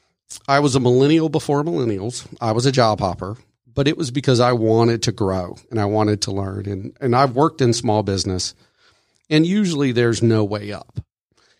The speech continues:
You know, you've got the owner, the owner's family, and a couple of long-term employees. And you talk about from H R, there's just no, there's no path. There's no career. And as you know,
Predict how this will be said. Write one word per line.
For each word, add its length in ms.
You 80
know, 100
you've 260
got 320
the 160
owner, 380
the 140
owner's 240
family, 720
and 220
a 60
couple 260
of 100
long-term 400
employees. 600
And 120
you 80
talk 220
about 260
from 160
H 240
R, 460
there's 220
just 260
no, 360
there's 220
no 100
path. 400
There's 240
no 100
career. 460
And 340
as 220
you 100
know, 360